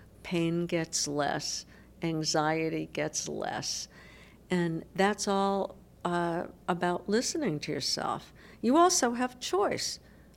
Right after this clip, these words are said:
Let's say I'm listening to myself, I'm telling myself a story, "Nobody loves me, I'm gonna go eat worms." That's the commonest story, where people think, "Oh, nobody likes me, I'm gonna be abandoned."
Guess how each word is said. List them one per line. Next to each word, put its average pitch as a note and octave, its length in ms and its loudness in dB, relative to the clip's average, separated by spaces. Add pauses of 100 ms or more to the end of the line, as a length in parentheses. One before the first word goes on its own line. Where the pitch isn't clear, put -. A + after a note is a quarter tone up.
Let's B3+ 240 0
say C#4+ 260 4
I'm A#3+ 220 2
listening A#3+ 520 2
to - 100 -8
myself, E3+ 640 0
I'm G#3 100 -6
telling A3+ 360 -2
myself G#3+ 480 0
a G#3 60 2
story, G#3+ 560 4
"Nobody F#3 480 4
loves F#3 420 2
me, F#3 240 0
I'm D#3+ 160 0
gonna G3 280 6
go G3 280 6
eat F3 180 4
worms." E3+ 520 4
That's - 240 0
the G#3+ 100 4
commonest G3 640 4
story, E3 520 2 (580)
where F3+ 300 4
people F3+ 500 2
think, F3 380 0
"Oh, F3+ 440 2
nobody E3+ 360 2
likes E3+ 440 2
me, D#3+ 220 0
I'm D#3 140 -2
gonna E3 240 0
be E3+ 180 2
abandoned." E3+ 840 -2